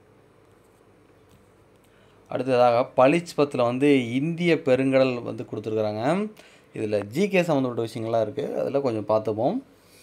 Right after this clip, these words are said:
என்னென்னு பார்த்தீங்கன்னா, அஹ், ஆசியா, ஆஸ்திரேலியா, ஆப்பிரிக்கா, அண்டார்டிகா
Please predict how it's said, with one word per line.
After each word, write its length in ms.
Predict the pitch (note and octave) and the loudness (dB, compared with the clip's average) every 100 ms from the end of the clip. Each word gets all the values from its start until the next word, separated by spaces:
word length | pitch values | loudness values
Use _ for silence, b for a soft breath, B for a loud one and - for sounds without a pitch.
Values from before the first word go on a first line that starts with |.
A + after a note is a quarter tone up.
| b b b b _ _ _ _ _ - | b b b b _ _ _ _ _ -10
என்னென்னு 300 | A#2+ B2 B2+ | -4 -2 2
பார்த்தீங்கன்னா, 500 | A#2+ A2 A2 C3 G#3+ - b b b - | 2 0 0 -2 -4 -12 b b b -12
அஹ், 340 | G#2+ G#2+ G#2+ A2 | -8 -6 -6 -2
ஆசியா, 720 | A#2+ D3+ E3 D3 C#3+ E3+ - | 2 2 2 4 4 2 -2
ஆஸ்திரேலியா, 840 | A#2 C3 C#3+ - D3 C#3+ C3 C#3 C3+ | 0 0 0 2 4 6 6 4 4
ஆப்பிரிக்கா, 640 | A#2 B2 C3 A#2 C#3 A#2 | 2 2 -2 0 2 2
அண்டார்டிகா 600 | A#2+ A#2 - G#2+ G2+ | 2 2 0 -4 -2